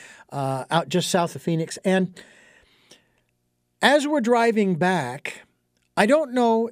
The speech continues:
it just hit me, this song that I, I, I just started singing this song. And I was singing it, of course, <laughs> loud enough for everybody else to hear,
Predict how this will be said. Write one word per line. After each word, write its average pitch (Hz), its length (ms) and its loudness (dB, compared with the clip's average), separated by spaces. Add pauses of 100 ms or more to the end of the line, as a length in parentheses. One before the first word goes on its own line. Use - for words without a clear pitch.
it 226 160 -2
just 233 240 -4
hit - 300 0
me, 175 200 2
this 180 200 0
song 180 640 -2
that 160 200 -4
I, 160 160 -4
I, 180 200 0
I 202 40 2
just 254 180 -2
started 226 300 0
singing 180 360 -6
this 151 180 -2
song. 233 460 -2 (1000)
And 190 260 2
I 180 100 2
was 196 160 -2
singing 185 320 0
it, 165 220 -2
of 165 100 -4
course, - 260 -4
<laughs> 175 80 -2
loud 180 180 0
enough 156 280 -4
for - 200 -6
everybody 156 500 -4
else 139 200 -4
to 147 100 -8
hear, 180 340 0